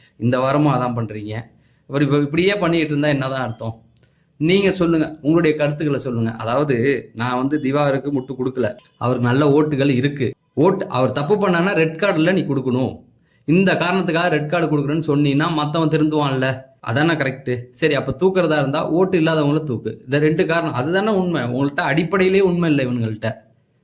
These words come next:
அப்பையிலேருந்தே ஃப்ராடுத்தனம் தான் பண்ணுவானுங்க. இதுவே வே-, மத்த சீசன்லாம் பாருங்க, மத்த இடம்லாம் பாருங்களேன், உண்மையாவே இருப்பாங்க.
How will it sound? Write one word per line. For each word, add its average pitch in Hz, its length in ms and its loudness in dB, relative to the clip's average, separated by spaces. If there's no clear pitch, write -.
அப்பையிலேருந்தே 185 760 4
ஃப்ராடுத்தனம் 170 500 -2
தான் 151 120 2
பண்ணுவானுங்க. 117 440 -4
இதுவே 170 320 2
வே-, 170 380 0
மத்த 156 260 -2
சீசன்லாம் 180 420 -2
பாருங்க, 156 360 0
மத்த 143 200 -8
இடம்லாம் 170 320 -2
பாருங்களேன், 147 380 0
உண்மையாவே 190 460 2
இருப்பாங்க. 117 420 -4